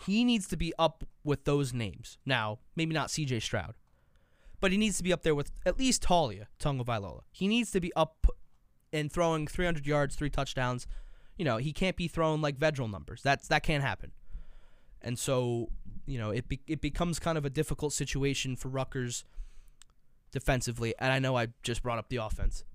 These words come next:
But nonetheless, it's gonna be tough this year, guys. What are your thoughts maybe on the defense as a whole? I kinda mentioned the blitz. It's kinda, I don't know. Like, do you think that they might be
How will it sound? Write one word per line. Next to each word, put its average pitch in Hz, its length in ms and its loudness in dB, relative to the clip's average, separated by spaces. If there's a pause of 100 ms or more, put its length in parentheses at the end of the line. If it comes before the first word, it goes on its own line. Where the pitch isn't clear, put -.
But 190 300 6 (1500)
nonetheless, 151 720 2 (100)
it's 165 140 2
gonna 202 160 4
be 180 80 2
tough 156 240 0
this - 200 -4
year, 139 100 -2
guys. 127 340 2
What 139 100 0
are 139 40 -2
your 135 120 -2
thoughts - 600 -4 (760)
maybe 131 160 -2
on 120 100 0
the 117 80 -2
defense 131 440 -4
as 123 100 -4
a 120 60 -2
whole? 120 280 -2
I 117 60 0
kinda 147 220 -2
mentioned 131 340 -4
the 113 40 -6
blitz. 131 500 -2
It's - 80 -8
kinda, 151 260 0 (540)
I 139 100 4
don't 160 120 4
know. 190 220 6 (520)
Like, 135 120 2
do - 80 -4
you 131 80 4
think 151 220 4
that 131 100 -6
they 147 120 4
might 151 180 2
be 147 140 -6